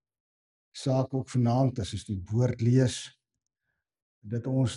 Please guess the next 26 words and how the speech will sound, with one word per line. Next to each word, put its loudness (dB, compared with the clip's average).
dit 0
sal, 2
so 0
sal 2
lees, 4
en -2
dat 0
dit -2
ook -2
andermaal 2
ons -6
harte -2
sal 2
warm 4
maak -2
en 2
iets -4
sal 2
verstaan 2
van 0
wat 4
dit -2
nou 4
beteken 2
eintlik, -2
al 2